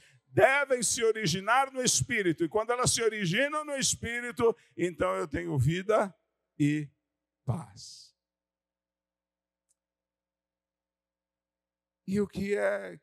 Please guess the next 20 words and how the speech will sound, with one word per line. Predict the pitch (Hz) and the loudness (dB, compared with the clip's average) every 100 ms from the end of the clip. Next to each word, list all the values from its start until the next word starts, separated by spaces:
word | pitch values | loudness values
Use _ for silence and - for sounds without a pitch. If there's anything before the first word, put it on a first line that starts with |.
| _ | _
que | 127 156 | -10 -6
esse | 160 151 - 131 123 | -4 -4 -8 -12 -8
texto, | 156 151 151 - - 156 127 101 - _ _ _ _ _ _ _ _ 135 | -4 -4 -6 -12 -12 -10 -10 -12 -20 _ _ _ _ _ _ _ _ -10
então, | 120 - 143 139 156 | -10 -6 -6 -6 -10
finalmente | - 131 120 117 131 135 - 131 120 - | -14 -12 -12 -10 -12 -12 -14 -14 -14 -18
nos | 120 135 131 123 | -12 -10 -10 -12
instrui? | 113 - - 135 107 92 - _ _ _ _ _ | -16 -18 -18 -14 -10 -10 -14 _ _ _ _ _
Qual | - 240 | -8 -6
é | |
a | |
instrução | 202 - 196 160 - 185 180 | -4 -6 -6 -8 -8 -10 -12
que | 160 151 | -12 -10
nós | 156 127 | -8 -8
recebemos | 139 - 127 107 135 139 131 113 | -8 -10 -12 -10 -10 -12 -16 -16
desse | 120 - - | -14 -14 -14
texto? | 120 101 85 - _ _ _ _ _ _ _ _ _ _ _ _ _ _ - | -12 -12 -12 -18 _ _ _ _ _ _ _ _ _ _ _ _ _ _ -2
Para | 147 | 2
onde | 196 208 190 151 | 2 0 -2 -2
ele | 165 156 | 0 -2
aponta? | - 147 123 104 - 92 | 0 0 -2 -4 -16 -20